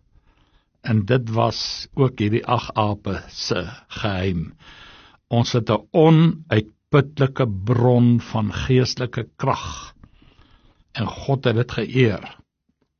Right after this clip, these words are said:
Nou sê ek weer, vriende, die gemiddelde wêreldling, ek praat nie van kinders van die Here nie, kan hierdie goed nie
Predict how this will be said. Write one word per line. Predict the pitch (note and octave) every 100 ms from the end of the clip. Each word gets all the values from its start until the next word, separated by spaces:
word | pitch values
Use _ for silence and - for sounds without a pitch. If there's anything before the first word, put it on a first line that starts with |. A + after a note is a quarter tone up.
| _
Nou | A#2 A2+
sê | - C#3+
ek | B2
weer, | A2+ D3+ D#3+ A2
vriende, | - A2 G2+ G#2+
die | A2
gemiddelde | A2 B2 A2+ C#3 D#3+ C#3 B2
wêreldling, | F#2+ F#2+ G#2+ C#3+ C#3+ - G2 E2 -
ek | -
praat | B2 B2 C3+
nie | C#3+
van | A2 G2
kinders | A#2 A2 -
van | A2 F#2
die | E2+
Here | F2+ F2 E2+
nie, | B2+ _ _ _ _ _ _ - _ _ -
kan | G3+ F3+
hierdie | D#3+ G3+ G3+
goed | - G#3 G#3 F3
nie | F#3+ F#3+ F#3 -